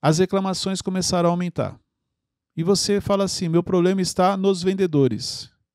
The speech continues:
porque na realidade eles não estão passando a informação correta pro meu cliente." Não, não é que eles não estão passando a informação correta, é que a informação não está correta. Por quê? Porque o estoque tá procrastinando e não deixando o sistema atualizado. Só fiz aqui um exemplo de um cenário.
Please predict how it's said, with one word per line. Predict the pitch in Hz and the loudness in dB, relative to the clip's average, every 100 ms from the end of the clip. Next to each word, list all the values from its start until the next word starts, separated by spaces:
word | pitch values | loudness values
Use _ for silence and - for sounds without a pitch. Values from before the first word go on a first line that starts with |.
| _ _ - | _ _ -4
porque | 143 160 | -2 -2
na | 151 | 0
realidade | 147 151 131 147 180 156 | 0 0 0 0 0 0
eles | 143 135 | 0 0
não | 156 190 | 0 -2
estão | 180 175 | -2 -4
passando | 175 165 170 | -2 -2 -4
a | 170 | -4
informação | 170 165 - 165 | -4 -4 -4 -2
correta | 160 156 - | 0 -2 -4
pro | - | -2
meu | 170 | -2
cliente." | 170 175 131 120 - _ _ _ _ _ | -2 -4 -4 -4 -12 _ _ _ _ _
Não, | 143 139 | 0 2
não | 139 | 0
é | |
que | - | 0
eles | 180 160 | -2 -2
não | |
estão | 156 156 | -4 -4
passando | 143 131 139 | -4 -2 -4
a | |
informação | 127 131 - 135 | -2 -4 -4 -4
correta, | 135 120 120 | -4 -4 -6
é | |
que | - | -6
a | 147 | -4
informação | - 165 131 165 | -2 -2 -2 -2
não | 165 | -4
está | 123 123 | -4 -4
correta. | 113 104 98 - - _ _ _ - _ | -2 -2 -4 -12 -20 _ _ _ -20 _
Por | 220 247 | 0 2
quê? | 180 135 | 2 2
Porque | 139 131 | 0 0
o | 160 | 2
estoque | 170 - 160 165 | 2 2 0 0
tá | 160 | -4
procrastinando | 151 165 165 151 - 143 156 180 | -2 -2 0 -2 0 0 -2 -4
e | 165 | -4
não | 147 | -2
deixando | 156 147 160 | -2 -4 -6
o | |
sistema | 151 156 - 156 | -8 -8 -8 -10
atualizado. | 151 170 185 151 101 | -6 -6 0 0 0
Só | - - | -6 -8
fiz | - 214 | -6 -8
aqui | - | -8
um | 339 | -6
exemplo | 311 127 165 - 117 - _ _ | -4 -2 -4 -4 -10 -12 _ _
de | 131 131 | -6 -6
um | |
cenário. | - 220 226 165 107 | -2 -2 0 0 -2